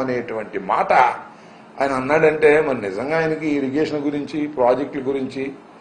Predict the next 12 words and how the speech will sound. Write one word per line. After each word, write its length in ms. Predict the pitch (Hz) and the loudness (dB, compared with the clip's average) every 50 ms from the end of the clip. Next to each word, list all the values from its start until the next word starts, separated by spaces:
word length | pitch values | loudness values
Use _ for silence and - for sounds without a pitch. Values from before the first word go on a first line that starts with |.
| - - - - - - - - - - | -20 -20 -20 -20 -20 -20 -20 -20 -12 -6
తెలియదని 440 | - 113 139 156 175 170 196 190 190 | 0 4 6 8 10 10 10 10 10
నేను 100 | 185 170 147 | 8 6 8
అనలేదు, 320 | 147 160 175 180 175 170 170 | 8 8 6 6 6 6 6
కానీ 220 | 180 190 214 240 226 175 151 135 131 127 | 6 6 6 4 2 2 2 0 -2 -2
ఎంత 140 | 143 131 175 151 135 | 0 4 4 4 6
అమాయకంగా 440 | 143 156 170 175 165 165 175 175 170 160 156 | 6 4 4 4 2 0 -2 0 0 2 2
మాట్లాడాడో 380 | 147 143 147 143 139 139 160 185 175 | 2 2 2 0 0 0 -2 -2 -2
నాకు 140 | 143 120 113 104 | -2 -2 0 -2
అర్థం 200 | 92 92 120 123 117 110 | -2 -2 -2 -4 -2 -2
కాలేదు. 280 | 104 104 107 110 120 - - - - - - - - - - - - - 160 | -2 -2 -2 -4 -6 -8 -12 -14 -18 -20 -20 -20 -20 -20 -20 -16 0 6 8
దానికి 260 | 160 165 160 139 147 156 156 | 8 8 8 6 6 6 6
ఏదో 180 | 156 170 175 | 8 10 12